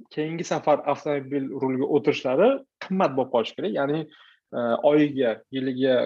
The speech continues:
sug'urta kompaniyalari ularga ko'proq pulni, e, badal pulni qo'ysalar, albatta,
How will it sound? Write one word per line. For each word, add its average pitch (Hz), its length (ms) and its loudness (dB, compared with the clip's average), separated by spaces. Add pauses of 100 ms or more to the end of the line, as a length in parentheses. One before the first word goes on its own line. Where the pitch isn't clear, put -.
(120)
sug'urta 131 460 -8
kompaniyalari 127 480 -2
ularga 127 240 2
ko'proq 135 460 0
pulni, 123 420 -8 (140)
e, 123 140 0 (360)
badal 135 400 4
pulni 127 380 -6 (160)
qo'ysalar, 151 540 4
albatta, 139 580 2